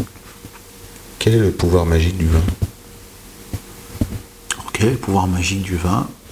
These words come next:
Speaker 2: Euh, quel est le pouvoir magique du vin ? Alors, j'avoue que j'ai jamais trop pensé à cette, euh,
Speaker 1: <laughs> C'est toute
Speaker 2: à
Speaker 1: journée,
Speaker 2: cette,
Speaker 1: ça.
Speaker 2: à cette question. Je sais pas si le vin a, a un pouvoir magique.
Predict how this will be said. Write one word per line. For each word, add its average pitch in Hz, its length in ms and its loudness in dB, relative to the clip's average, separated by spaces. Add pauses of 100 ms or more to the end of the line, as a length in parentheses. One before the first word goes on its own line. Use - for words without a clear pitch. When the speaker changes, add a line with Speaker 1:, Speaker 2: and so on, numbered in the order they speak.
Speaker 2:
Euh, 85 40 -4 (880)
quel 87 160 -4
est 92 60 -2
le 98 40 -4
pouvoir 87 300 -4
magique 92 300 -4
du 90 140 -4
vin ? 85 260 -4 (560)
Alors, - 120 -14
j'avoue 107 220 -2
que 104 60 -2
j'ai 104 80 0
jamais 90 180 0
trop - 160 -4
pensé 92 320 -2
à 90 40 -2
cette, - 280 -2
euh, 90 40 4
Speaker 1:
<laughs> 82 540 -2
C'est - 140 -2
toute 85 160 0
Speaker 2:
à 87 60 -2
Speaker 1:
journée, 87 140 4
Speaker 2:
cette, 110 160 2
Speaker 1:
ça. 71 120 0
Speaker 2:
à 92 80 2
cette - 160 2 (160)
question. 113 340 4 (380)
Je - 80 -2
sais - 100 -2
pas - 140 2
si - 140 0
le 113 80 4
vin 107 160 2
a, 107 420 2 (100)
a 98 160 2
un 104 40 2
pouvoir 101 520 2
magique. 104 380 2